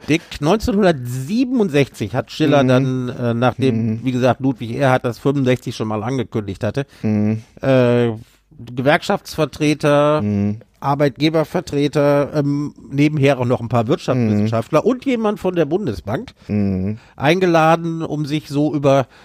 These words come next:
Speaker 1: äh, Leitlinien der
Speaker 2: Mhm.
Speaker 1: Tarifverhandlungen vielleicht,
Speaker 2: Mhm.
Speaker 1: äh,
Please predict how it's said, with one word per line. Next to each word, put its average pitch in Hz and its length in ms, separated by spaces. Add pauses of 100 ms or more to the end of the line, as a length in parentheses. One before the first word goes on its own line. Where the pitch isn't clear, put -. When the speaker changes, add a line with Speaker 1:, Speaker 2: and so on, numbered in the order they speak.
(300)
Speaker 1:
äh, 120 500
Leitlinien 143 1200
der 123 480
Speaker 2:
Mhm. 101 460 (500)
Speaker 1:
Tarifverhandlungen 135 1040
vielleicht, 131 680
Speaker 2:
Mhm. 98 240
Speaker 1:
äh, 135 280